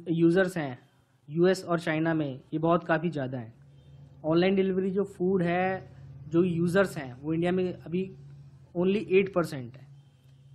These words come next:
आने वाले टाइम में ये जो ग्रोथ है,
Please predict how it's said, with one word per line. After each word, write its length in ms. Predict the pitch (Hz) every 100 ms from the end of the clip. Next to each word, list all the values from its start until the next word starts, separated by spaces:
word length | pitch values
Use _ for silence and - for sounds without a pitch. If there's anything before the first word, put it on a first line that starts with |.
| -
आने 220 | 151 165
वाले 200 | 185 190
टाइम 240 | 190 175 180
में 440 | 185 185 190 185 _ _ _ _ 143
ये 120 | 156
जो 520 | 165 185 185 180 - 165
ग्रोथ 340 | 151 170 185 180
है, 300 | 143 113